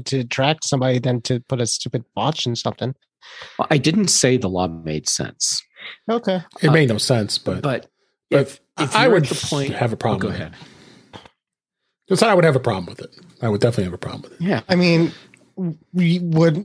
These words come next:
Speaker 1: would it cause a fight? Yeah. Would I be able to press charges against a, a, a girlfriend or a spouse? I don't know. That's, I don't know.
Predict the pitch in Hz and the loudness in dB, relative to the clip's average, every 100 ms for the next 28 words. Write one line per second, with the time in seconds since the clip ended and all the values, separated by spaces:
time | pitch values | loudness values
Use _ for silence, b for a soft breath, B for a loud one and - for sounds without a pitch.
0 | - 170 160 156 156 123 127 139 147 180 | -6 0 2 2 2 0 0 2 2 0
1 | - _ - 147 131 135 147 160 - - | -4 _ -10 -2 2 4 2 0 -4 -16
2 | 147 143 135 139 135 139 131 131 - 139 | -14 -4 2 2 4 2 2 0 0 -2
3 | 120 - 123 139 147 151 135 139 131 127 | 0 -2 -2 0 0 -2 2 2 2 0
4 | 123 139 123 123 - 131 127 120 - - | -2 -2 -2 -4 -4 -2 -2 -4 -10 -4
5 | 135 131 - 135 131 127 127 123 131 127 | -2 0 0 0 0 -2 -4 -2 0 0
6 | 120 - - - 120 127 175 - - _ | -2 -4 -8 -4 2 2 4 2 0 _
7 | _ _ _ _ - 185 220 220 127 _ | _ _ _ _ -4 -2 0 0 -2 _
8 | _ _ 151 156 - - - _ _ _ | _ _ -2 -2 -2 -6 -8 _ _ _
9 | _ - 147 139 156 156 | _ -6 -2 2 2 0